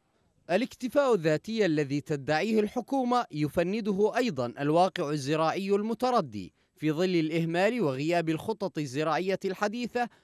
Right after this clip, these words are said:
وترك الفلاحين بلا دعم ولا قروض كافية في ظل ارتفاع تكاليف الزراعة التي أثقلت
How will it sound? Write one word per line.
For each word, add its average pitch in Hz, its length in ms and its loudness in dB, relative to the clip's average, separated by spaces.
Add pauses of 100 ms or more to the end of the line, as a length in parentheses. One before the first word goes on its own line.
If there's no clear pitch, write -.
(120)
وترك 151 440 0
الفلاحين 165 800 0
بلا 190 320 4
دعم 170 340 0
ولا 175 340 4
قروض 170 480 0
كافية 104 640 -4 (260)
في 143 180 -2
ظل 165 260 0
ارتفاع 165 560 -2
تكاليف 135 580 -6
الزراعة 165 560 0
التي 135 480 -4
أثقلت 156 500 -4